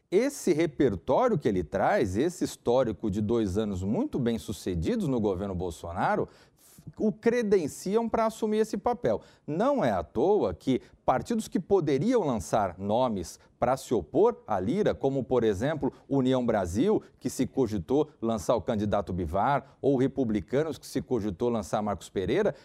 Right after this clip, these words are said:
já declararam apoio. Eu, honestamente, em política, claro, a gente não pode sagrar a vitória da, faltando dois meses pro, pro, pra disputa, mas eu vejo que é muito difícil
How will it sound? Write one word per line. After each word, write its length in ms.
já 400
declararam 800
apoio. 420
Eu, 240
honestamente, 840
em 60
política, 440
claro, 360
a 20
gente 260
não 160
pode 420
sagrar 500
a 20
vitória 500
da, 220
faltando 420
dois 240
meses 340
pro, 260
pro, 260
pra 180
disputa, 420
mas 400
eu 180
vejo 340
que 140
é 120
muito 920
difícil 720